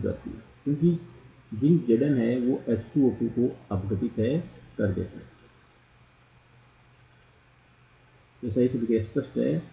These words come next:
कि जब प्रोपाइन का ओजोन से एडिशन रिएक्शन कराते हैं, तब पहले यहाँ पर ओजोनाइड बनता है और इसके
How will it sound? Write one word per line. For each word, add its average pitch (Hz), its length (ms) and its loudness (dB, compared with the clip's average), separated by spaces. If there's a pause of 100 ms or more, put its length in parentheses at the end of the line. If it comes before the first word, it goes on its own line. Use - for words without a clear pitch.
(440)
कि 117 60 0
जब 127 180 2 (540)
प्रोपाइन 113 440 0 (720)
का 110 340 0 (1900)
ओजोन 123 340 4
से 143 180 0
एडिशन 123 460 2
रिएक्शन 120 320 0
कराते 104 380 0
हैं, 113 320 -2 (440)
तब 127 80 0 (140)
पहले 113 360 2 (1120)
यहाँ 117 160 -2
पर 127 340 0 (280)
ओजोनाइड 110 460 2
बनता 92 300 -4
है 98 180 -12 (1080)
और 135 340 0 (200)
इसके 131 460 0